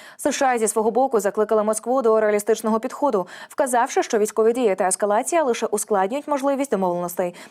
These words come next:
і наполягли на скорішому втіленні домовленостей для мирних переговорів, хоча саме формулювання та зміст таких документів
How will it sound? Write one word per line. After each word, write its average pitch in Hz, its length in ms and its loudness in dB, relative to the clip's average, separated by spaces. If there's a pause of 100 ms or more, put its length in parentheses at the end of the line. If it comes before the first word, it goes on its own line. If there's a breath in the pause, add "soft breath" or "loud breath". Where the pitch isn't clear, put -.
і 339 80 -2
наполягли 233 580 2 (120)
на 277 180 -2
скорішому 190 480 -2
втіленні 247 400 -2
домовленостей 262 580 -2 (200 loud breath)
для 277 160 2
мирних 220 300 -4
переговорів, 247 520 0 (180 loud breath)
хоча 220 480 0
саме 196 300 0
формулювання 226 880 0 (180 loud breath)
та 226 160 2
зміст 214 300 0
таких 185 260 -4
документів 240 560 0